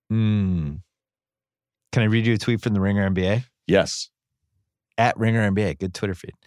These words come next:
Speaker 1: The Sixers essentially traded Jason Tatum and an unprotected Kings first rounder
Speaker 2: Oh, I hate when this happens.
Speaker 1: for Jonathan Simmons, a Cavs second, and a pick Philly already held at one point.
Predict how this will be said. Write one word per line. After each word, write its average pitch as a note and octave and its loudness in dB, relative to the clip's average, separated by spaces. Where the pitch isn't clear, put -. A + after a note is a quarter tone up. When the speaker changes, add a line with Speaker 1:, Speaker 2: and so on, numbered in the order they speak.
Speaker 1:
The A2+ 0
Sixers C#3+ 0
essentially B2 0
traded G2+ 0
Jason B2 0
Tatum G#2+ 0
and G#2 0
an G2 2
unprotected G#2+ -2
Kings A2+ -2
first G#2+ -4
rounder F#2 0
Speaker 2:
Oh, E2+ 2
I B1+ 0
hate D2 -2
when B1+ -6
this A#1+ -14
happens. - -14
Speaker 1:
for - 0
Jonathan B2+ 4
Simmons, A2+ 0
a A2 -2
Cavs A#2 2
second, G#2+ 0
and G#2+ 2
a G2 0
pick - -2
Philly A#2+ 2
already G#2+ 2
held G2+ 0
at - -2
one F#2 -4
point. F2 -6